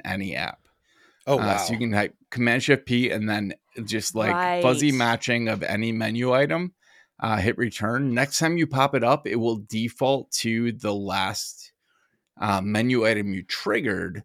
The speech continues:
Speaker 2: Oh,
Speaker 1: So
Speaker 2: slick.
Speaker 1: it makes it really easy to repeat functionality. Uh, yeah, I'm gonna add it to the show notes. Just
Speaker 3: Absolutely.
Speaker 1: bonus pick, Poletro.
Speaker 3: Bonus pick, Poletro. Yeah, I actually, it's funny because I looked at this, I just pulled up Setup. I didn't have it installed on this computer,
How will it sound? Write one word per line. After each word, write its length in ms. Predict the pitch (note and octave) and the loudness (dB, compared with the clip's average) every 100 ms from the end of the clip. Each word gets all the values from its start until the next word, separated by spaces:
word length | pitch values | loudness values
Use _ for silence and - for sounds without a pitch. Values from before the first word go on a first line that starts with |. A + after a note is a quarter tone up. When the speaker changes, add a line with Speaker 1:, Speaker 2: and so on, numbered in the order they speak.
| - _ | -18 _
Speaker 2:
Oh, 260 | G#2 G#2 G2+ | -10 -8 -8
Speaker 1:
So 380 | F2+ F2 C3+ A2+ | -4 4 6 6
Speaker 2:
slick. 340 | C3 A#2 - | 0 -4 -6
Speaker 1:
it 160 | - A#2+ | 0 2
makes 300 | B2 B2+ - | 2 0 2
it 100 | B2+ | -2
really 360 | A2 A#2+ B2+ A#2+ | 0 0 2 2
easy 440 | G#2 A#2+ G#2+ A#2 | 0 0 -2 -6
to 380 | - - A2 G2+ | -6 -4 -2 -2
repeat 480 | G2+ G#2 A2 A#2 - | -2 -4 -4 -6 -4
functionality. 1080 | A2 - - G2 E2+ G#2+ B2 C3+ C#3+ C3+ - | -6 -4 -8 -6 -4 -4 -2 0 -2 -4 -4
Uh, 500 | G#2+ G2 F2+ D#2+ D2 - _ _ | -2 -2 -4 -6 -8 -14 _ _
yeah, 160 | - G2+ | -16 -10
I'm 120 | G2+ A2 | -6 -4
gonna 260 | G#2+ G2 - | -4 -6 -4
add 220 | F#2+ F#2+ | -2 -2
it 140 | F2 | -4
to 100 | - | -6
the 120 | F#2+ | -6
show 220 | E2+ F#2 F2+ | -4 -4 -4
notes. 380 | F#2+ F#2 - | -6 -8 -8
Just 380 | - G2+ - - _ - - | -6 -4 -6 -10 _ -20 -10
Speaker 3:
Absolutely. 680 | E3+ - D#3+ D#3+ B2 C#3 C#3 _ - _ _ | -10 -10 -12 -10 -8 -10 -12 _ -20 _ _
Speaker 1:
bonus 460 | F2+ A#2 A2+ A2+ G2+ | 0 4 4 0 -4
pick, 360 | - G#2 - _ | -2 -2 -2 _
Poletro. 300 | - G2+ G2 - | -6 -4 -2 -2
Speaker 3:
Bonus 160 | G2+ F#2 | -2 -2
pick, 220 | F#2+ B2+ - | -4 -8 -8
Poletro. 460 | C#3+ C3+ D3+ A#2 - - - | -8 -8 -8 -10 -10 -20 -18
Yeah, 280 | F#3+ G3+ F#3+ | 2 4 6
I 160 | - G3+ | 6 6
actually, 240 | G3+ - | 4 -2
it's 120 | G3 | -4
funny 200 | G#3+ F#3+ | -2 -2
because 240 | F3 F#3+ F3 | -4 -2 0
I 120 | E3+ | 0
looked 180 | E3+ F3 | -2 -6
at 20 | |
this, 120 | D#3 | -6
I 80 | D#3+ | -6
just 160 | D3 - | -10 -12
pulled 140 | D#3+ | -10
up 60 | - | -6
Setup. 260 | E3 D3+ - | -4 -4 -4
I 60 | |
didn't 200 | D3+ D#3 | -6 -6
have 100 | E3+ | -8
it 60 | D#3+ | -8
installed 260 | C#3+ D#3+ D3 | -6 -2 0
on 80 | C#3+ | 0
this 140 | C#3 | -6
computer, 440 | - D3 D3+ D3+ | -10 -8 -4 -4